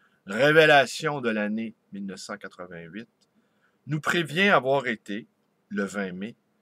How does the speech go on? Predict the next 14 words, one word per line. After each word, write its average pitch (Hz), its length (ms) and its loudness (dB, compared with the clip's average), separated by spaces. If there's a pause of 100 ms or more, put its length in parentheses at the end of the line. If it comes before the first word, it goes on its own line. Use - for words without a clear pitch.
(300)
bien 185 320 4
circonspect 143 1120 -6 (480)
et 190 220 -2 (360)
le 117 180 0
demeurer 110 680 -2 (440)
le 117 140 2
trente 165 440 2
et 139 100 0
un 139 200 2
décembre 120 640 -6
en 104 140 -2
attendant. 127 640 0 (2500)
Là, 123 260 -10
c'est 113 300 -14